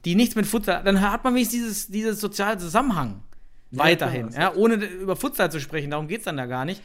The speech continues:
Speaker 2: Ja, das ist dann
Speaker 1: Das
Speaker 2: auch,
Speaker 1: ist so.
Speaker 2: das, wenn man sich ein gemeinsames Futsalspiel anschaut, ist auch nur ein Teil dieser
Speaker 1: Ja.
Speaker 2: ganzen
Speaker 1: Aber
Speaker 2: Aktivität.
Speaker 1: Futsalspiel anschauen, da bin ich ganz bei dir, ist noch besser und motivierender unter sehr motivierten Spielern und Trainern
Speaker 2: Mhm.
Speaker 1: als, äh, Sit-Ups,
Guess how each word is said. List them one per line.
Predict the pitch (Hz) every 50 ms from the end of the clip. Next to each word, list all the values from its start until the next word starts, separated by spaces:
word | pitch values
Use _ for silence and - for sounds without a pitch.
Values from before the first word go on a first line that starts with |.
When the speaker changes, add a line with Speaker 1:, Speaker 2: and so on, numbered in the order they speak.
| - - -
Speaker 2:
Ja, | - 120
das | 131 131 - -
ist | 139 -
dann | 143 143
Speaker 1:
Das | 147 135
Speaker 2:
auch, | 143 139 139
Speaker 1:
ist | -
so. | -
Speaker 2:
das, | 143 135 - - 147
wenn | 147 147
man | 160 151
sich | 143 151 151
ein | 147
gemeinsames | 139 139 143 151 156 156 143 131
Futsalspiel | - 185 - - 165 151 - 160 143
anschaut, | 139 139 - 160 120
ist | 131 -
auch | 131
nur | 127 135 - -
ein | 92 123 131 120
Teil | - - 120 131 143
dieser | 135 127 113 117
Speaker 1:
Ja. | 107 110
Speaker 2:
ganzen | 110 110 104 - -
Speaker 1:
Aber | - - - 156 170
Speaker 2:
Aktivität. | - -
Speaker 1:
Futsalspiel | 214 185 - - 226 - - 185
anschauen, | 175 202 208 220 220 190
da |
bin | 165 156 170
ich | 160 -
ganz | - 170 196 202
bei | - - 180 180
dir, | 170 170 175
ist | 160 151 - - - - -
noch | 160 170 160 - - - _ - - - - - -
besser | - 196 226 214 - 240 226
und | 190 175
motivierender | 180 180 175 160 151 143 165 202 233 233 226 226 -
unter | 180 170 156 - 151 143 135 131 131
sehr | 143 180 196
motivierten | 196 196 190 - 165 151 160 180 208 202 - 202 202 202
Spielern | 202 - - 190 190 180 190 185 185 196
und | 190 - 165 -
Trainern | - 175 175 170 170 175 120 117
Speaker 2:
Mhm. | 113 110 113 120 131
Speaker 1:
als, | - 147 156 175 175 - - - - -
äh, | - 156 147 151 147 147 139 143 - - - - - - - _ -
Sit-Ups, | - 262 - - - 196 190 190 190 - - - - - - - 170